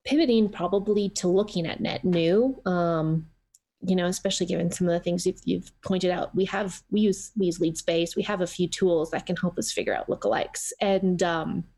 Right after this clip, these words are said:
yeah, proving out, proving out a, a model that shows a greater return from investing in these target accounts. Um,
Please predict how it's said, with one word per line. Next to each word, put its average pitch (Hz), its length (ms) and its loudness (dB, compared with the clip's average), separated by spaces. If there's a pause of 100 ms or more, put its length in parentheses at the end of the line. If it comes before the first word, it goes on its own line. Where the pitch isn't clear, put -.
(1200)
yeah, 233 200 2
proving 240 400 2
out, 214 420 -2
proving 208 320 0
out 208 120 0
a, 185 240 2
a 175 60 0
model 170 480 0
that - 240 -2
shows 170 500 2
a 170 100 2
greater 165 400 2
return 175 680 2
from 160 260 -2
investing 160 520 0
in 185 100 4
these 185 160 0
target 180 300 0
accounts. 190 840 -2
Um, 175 560 2